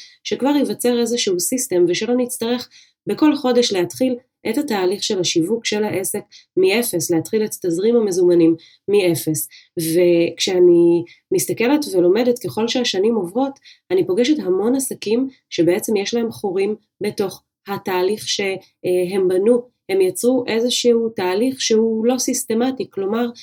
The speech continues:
הם כל חודש צריכים מנת אנרגיה גדושה כדי להתחיל ולהניע את העסק שלהם מחדש, ומספיק שהם נסעו לטיול, או שהם יצאו לחופשה,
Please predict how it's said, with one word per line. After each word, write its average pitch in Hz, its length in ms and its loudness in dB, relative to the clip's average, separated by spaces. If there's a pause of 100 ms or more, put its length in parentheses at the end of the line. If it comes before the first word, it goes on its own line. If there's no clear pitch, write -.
(240)
הם 175 160 4
כל 247 200 -2
חודש 226 360 -4
צריכים 226 440 0 (260)
מנת 214 360 2 (120)
אנרגיה 226 460 0
גדושה 165 480 0 (420)
כדי 185 300 0
להתחיל 233 500 0 (260)
ולהניע 190 680 0
את 180 100 -6
העסק 175 340 -2
שלהם 233 400 -2 (260)
מחדש, 226 580 -2 (260)
ומספיק 233 480 0
שהם 208 880 -4
נסעו 220 360 2
לטיול, 220 600 2
או 180 200 2
שהם 185 460 2 (680)
יצאו 190 320 2
לחופשה, 214 540 -2